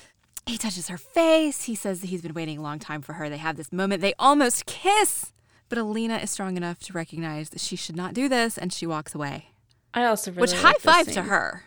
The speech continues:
Speaker 2: Yeah, it's a very good scene. And I like, the music is really good in this scene. The shots are really good. The one with them standing on opposite sides of the door.
Speaker 1: Yes.
Speaker 2: That
Speaker 1: Ben
Speaker 2: one's
Speaker 1: Barnes
Speaker 2: really
Speaker 1: is just
Speaker 2: good.
Speaker 1: God, Ben Barnes is beautiful. Like,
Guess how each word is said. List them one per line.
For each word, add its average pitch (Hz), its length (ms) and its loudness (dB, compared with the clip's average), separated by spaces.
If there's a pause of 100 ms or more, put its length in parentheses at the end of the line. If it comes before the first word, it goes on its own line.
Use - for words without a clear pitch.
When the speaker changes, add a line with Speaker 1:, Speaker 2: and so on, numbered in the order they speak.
Speaker 2:
Yeah, - 320 -4
it's 240 260 0
a 247 60 0
very 233 260 4
good 202 240 0
scene. 160 380 -4 (320)
And 185 160 -2
I 185 80 -2
like, 196 320 0 (640)
the 214 80 2
music 220 420 2
is 240 140 -2
really 240 180 0
good 233 200 -2
in 233 100 0
this 226 160 -2
scene. 226 640 -2
The 208 100 -8
shots 180 400 -4
are 190 60 -2
really 185 160 2
good. 180 240 0
The 175 100 -2
one 185 160 0
with 180 80 -4
them 180 180 -2
standing 175 420 -4
on 170 100 -4
opposite 175 400 -6
sides 165 280 -4
of 160 120 -12
the 170 80 -4
door. 160 320 -2 (140)
Speaker 1:
Yes. - 440 -12 (540)
Speaker 2:
That 180 220 0
Speaker 1:
Ben 262 100 4
Speaker 2:
one's 269 80 4
Speaker 1:
Barnes 180 240 4
Speaker 2:
really 175 100 0
Speaker 1:
is 151 80 -4
just 165 160 -2
Speaker 2:
good. 170 240 -8 (400)
Speaker 1:
God, - 280 -18
Ben 202 160 -6
Barnes 170 220 -8
is 147 140 -12
beautiful. 139 460 -10 (360)
Like, 180 220 -6